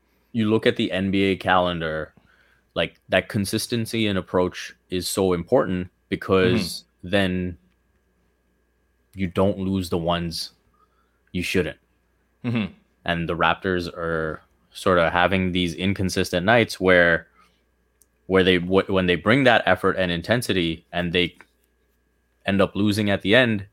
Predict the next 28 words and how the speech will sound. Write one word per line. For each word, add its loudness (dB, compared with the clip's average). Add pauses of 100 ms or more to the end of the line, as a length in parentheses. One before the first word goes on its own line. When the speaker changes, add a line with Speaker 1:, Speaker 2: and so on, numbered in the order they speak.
(720)
Speaker 1:
it's -8
hard 4
to -2
take -2
the -2
moral 0
victory -4
because -6
you've -4
dropped 2
that 0
game -2
that -4
you -6
shouldn't -4
have -6 (840)
the -2
night -2
before -2
or -6
the -4
night 2
after 2
Speaker 2:
Mm-hmm. -8
Speaker 1:
or -10
whatever -6
it -16
is. -20